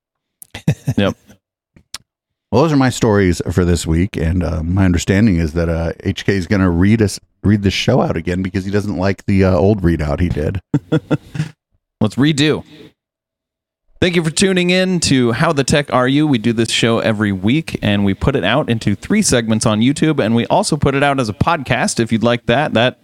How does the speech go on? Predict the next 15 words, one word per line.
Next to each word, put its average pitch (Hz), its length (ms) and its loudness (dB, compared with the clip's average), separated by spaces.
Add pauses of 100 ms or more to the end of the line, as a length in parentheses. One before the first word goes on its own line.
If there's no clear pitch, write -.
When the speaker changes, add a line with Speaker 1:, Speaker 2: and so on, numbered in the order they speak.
(100)
Speaker 1:
you 113 180 -2
can - 140 -8
find 131 240 0
that 127 240 0
at 107 200 -2
echoplex 131 580 -2
media 127 340 2
dot 110 340 -2
com, 160 400 0 (400)
along 127 220 2
with 120 160 0
all 143 200 2
our 139 140 0
other 143 240 0
shows. 87 560 -2